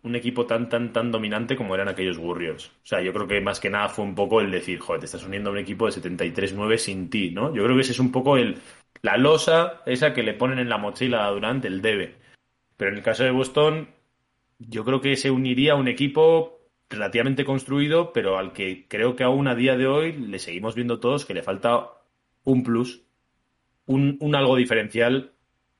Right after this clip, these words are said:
un punto de veteranía, no sé, un puntito ya de, de jugador hecho, de, de estrella ya madurada, que es lo que le ha pasado a Tatum, por ejemplo, en las finales, y le ha pasado varios años en playoff.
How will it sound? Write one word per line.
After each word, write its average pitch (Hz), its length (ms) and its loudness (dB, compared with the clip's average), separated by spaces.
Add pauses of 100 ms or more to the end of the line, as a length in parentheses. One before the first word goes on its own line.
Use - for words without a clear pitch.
(280)
un 170 140 -4
punto 156 280 0
de 143 60 4
veteranía, 135 560 2
no 135 140 2
sé, 143 140 -2
un 131 160 -2
puntito 143 540 0
ya 131 200 2
de, 117 320 2
de 113 140 0
jugador 120 440 0
hecho, 135 300 0
de, 104 300 -4
de 104 140 -6
estrella 135 380 -2
ya 135 120 2
madurada, 131 560 0
que - 80 -12
es 107 60 -12
lo 117 100 -2
que 107 60 -4
le 101 60 2
ha 95 40 0
pasado 98 260 -2
a 95 80 -2
Tatum, 104 300 -8
por 95 100 -2
ejemplo, 101 380 -6
en 95 260 -8
las 95 160 -6
finales, 123 480 -4
y 101 60 -16
le 98 80 -8
ha 110 80 -4
pasado 110 280 -4
varios 95 280 -4
años 95 240 -8
en 90 100 -10
playoff. 131 360 -2